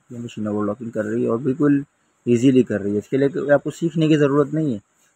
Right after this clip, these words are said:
खाली आपको button operate करना आना चाहिए। Overlocking के लिए एक थोड़ी length बढ़ा दें आप, थोड़ी लंबाई बढ़ा दें designing zigzag की, तो उससे ये होगा, थोड़ा overlocking थोड़ा खुला करके होता है, पिको थोड़ा करीब कर कर होता है।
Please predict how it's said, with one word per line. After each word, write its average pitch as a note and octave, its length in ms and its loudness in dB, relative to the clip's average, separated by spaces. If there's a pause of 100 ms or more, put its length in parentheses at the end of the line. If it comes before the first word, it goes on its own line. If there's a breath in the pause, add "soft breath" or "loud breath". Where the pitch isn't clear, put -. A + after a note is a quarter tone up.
(140)
खाली D3 200 6
आपको D#3+ 200 4
button B2 280 4
operate C3+ 300 2
करना B2 160 0
आना A2+ 140 -2
चाहिए। A2+ 340 -2 (240)
Overlocking D#3 420 4
के D#3 60 2
लिए D#3 200 4
एक D3+ 160 2
थोड़ी D3 260 2
length A#2+ 260 2
बढ़ा A2+ 260 2
दें C#3+ 140 -2
आप, A#2+ 140 -2 (560)
थोड़ी A#2+ 160 4
लंबाई A#2 320 6
बढ़ा A2+ 240 4
दें B2 220 -2
designing A2+ 460 -2
zigzag A2+ 340 0
की, A#2+ 160 -12 (420)
तो C3 40 0
उससे C3+ 180 -2
ये C#3+ 100 6
होगा, D3 200 6
थोड़ा C#3+ 220 4
overlocking C3 540 4
थोड़ा C3+ 140 0
खुला A#2+ 300 2
करके C3+ 240 0
होता B2+ 180 2
है, C3 60 4
पिको C3 260 -2
थोड़ा C3+ 200 0
करीब C3 260 0
कर B2 140 -2
कर B2 160 0
होता A#2+ 220 -2
है। A#2+ 120 -2